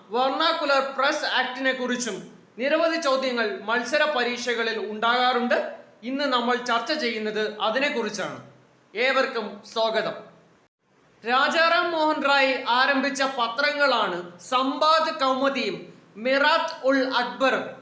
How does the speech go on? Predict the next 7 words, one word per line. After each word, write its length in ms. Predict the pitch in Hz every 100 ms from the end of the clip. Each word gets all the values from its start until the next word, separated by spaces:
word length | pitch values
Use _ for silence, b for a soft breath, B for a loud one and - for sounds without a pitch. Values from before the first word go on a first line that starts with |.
| - _ -
ഇതിൽ 420 | 294 247 180 - - - -
സമ്പാദ് 680 | 269 277 302 320 320 330 302
കൗമുദി 680 | 302 302 302 226 196 - - -
ബംഗാളി 580 | 240 262 269 302 311 311
ഭാഷയിൽ 720 | 262 262 262 277 269 269 - - - _ _ _ -
ഉണ്ടായ 540 | 247 262 262 277 240
പത്രമാണെങ്കിൽ 800 | 247 302 285 240 202 170 214 262